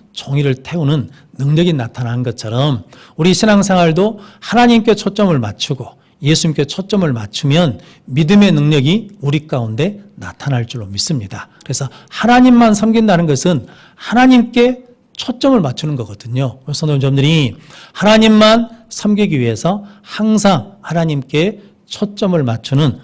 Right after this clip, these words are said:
복된 믿음의 성도들이 되시기를 바랍니다. 그래서 오늘 이십이 절, 이십삼 절 말씀에 예수님이 눈은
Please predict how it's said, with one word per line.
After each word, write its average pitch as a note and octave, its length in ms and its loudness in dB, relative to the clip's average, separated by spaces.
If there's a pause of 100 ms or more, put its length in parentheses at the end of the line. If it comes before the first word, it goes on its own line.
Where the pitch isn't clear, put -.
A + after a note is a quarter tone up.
(100)
복된 - 720 -4
믿음의 D3 560 2
성도들이 E3+ 500 0
되시기를 A#2 360 -6
바랍니다. A2 540 -10 (100)
그래서 C3 200 -6
오늘 D3+ 200 0 (200)
이십이 E3+ 440 2
절, E3+ 120 4
이십삼 E3 340 0
절 F3 140 2
말씀에 A#2+ 400 -2
예수님이 B2+ 600 -2 (320)
눈은 E3 680 4